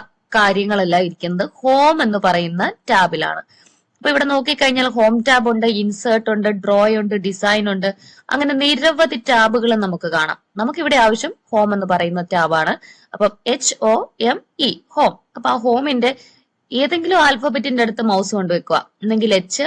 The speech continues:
അല്ലെങ്കിൽ ഒ, അല്ലെങ്കിൽ എം, അല്ലെങ്കിൽ ഇ, നമ്മുടെ ഇഷ്ടമാണ്. അതിന്റെ എവിടെയെങ്കിലും ഒന്ന് മൗസ് ഇങ്ങനെ പോയിന്റ് ചെയ്ത് വെക്കുക. എന്നുവെച്ചാൽ മൗസ് ഇങ്ങനെ കൊണ്ടൊന്ന് വെക്കുക. എന്നിട്ട് സെലക്ട് ചെയ്യാനായിട്ട് മൗസിന്റെ ലെഫ്റ്റ് ബട്ടൺ ക്ലിക്ക് ചെയ്യുക. ക്ലിക്ക് ചെയ്ത് കഴിയുമ്പോ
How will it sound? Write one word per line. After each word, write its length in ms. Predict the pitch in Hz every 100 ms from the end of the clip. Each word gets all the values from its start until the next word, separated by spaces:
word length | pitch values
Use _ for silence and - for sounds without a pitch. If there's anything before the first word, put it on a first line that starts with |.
| 277
അല്ലെങ്കിൽ 300 | 220 196 190 190
ഒ, 20 | 370
അല്ലെങ്കിൽ 300 | 220 190 190 185
എം, 80 | 302 415
അല്ലെങ്കിൽ 300 | 196 175 165 151
ഇ, 20 | - 220
നമ്മുടെ 220 | 233 247 240
ഇഷ്ടമാണ്. 380 | - 220 214 - -
അതിന്റെ 240 | 214 214
എവിടെയെങ്കിലും 460 | 208 233 262 277 285 226
ഒന്ന് 160 | 214 202
മൗസ് 220 | 190 202 214
ഇങ്ങനെ 220 | 180 220 - _ _ _ _ _ _
പോയിന്റ് 260 | 220 202 190
ചെയ്ത് 120 | 165 160
വെക്കുക. 220 | 156 175 - _ _ _
എന്നുവെച്ചാൽ 280 | 269 269 330
മൗസ് 180 | 294 294 285
ഇങ്ങനെ 160 | 277 -
കൊണ്ടൊന്ന് 360 | 233 233 214 233
വെക്കുക. 300 | 247 - 175 - _ -
എന്നിട്ട് 300 | 320 226 269 480 - -
സെലക്ട് 340 | 233 233 -
ചെയ്യാനായിട്ട് 440 | 240 220 202 196 285
മൗസിന്റെ 440 | 226 202 - 208 202
ലെഫ്റ്റ് 280 | 180 180 208 190
ബട്ടൺ 300 | 170 196 392 - 196
ക്ലിക്ക് 260 | 175 -
ചെയ്യുക. 340 | 170 160 156 - - _ _ _ -
ക്ലിക്ക് 240 | 339 - 302
ചെയ്ത് 160 | 277 -
കഴിയുമ്പോ 400 | 220 202 226 220